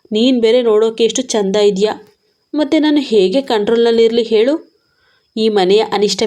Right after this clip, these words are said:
ಪೀಡೆಗಳಿಗೆ ಉರ್ಸೋಕಾದ್ರೂ ನನ್ಗೊಂದ್ ಮಗು ಬೇಕು ಕಣೆ ಇವಳೇ.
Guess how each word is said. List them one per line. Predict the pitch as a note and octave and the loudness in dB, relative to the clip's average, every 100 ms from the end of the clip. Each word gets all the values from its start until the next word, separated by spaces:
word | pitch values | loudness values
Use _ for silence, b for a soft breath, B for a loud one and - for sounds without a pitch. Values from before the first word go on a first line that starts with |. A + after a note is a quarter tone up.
| G#3 | -2
ಪೀಡೆಗಳಿಗೆ | G3+ G#3 G#3+ A#3 G3 A3 B3 | 0 2 2 0 2 0 0
ಉರ್ಸೋಕಾದ್ರೂ | - D#4+ E4 F4 E4+ D4 C4 | -2 -4 0 -2 0 0 0
ನನ್ಗೊಂದ್ | C4 A#3+ A3 B3 | 2 2 0 0
ಮಗು | G3+ F#3 F3+ A3+ | 0 -2 0 0
ಬೇಕು | A#3+ A#3 A3+ | 0 0 -2
ಕಣೆ | A3 G#3+ | 0 2
ಇವಳೇ. | G#3 F#3+ G3+ | 4 2 0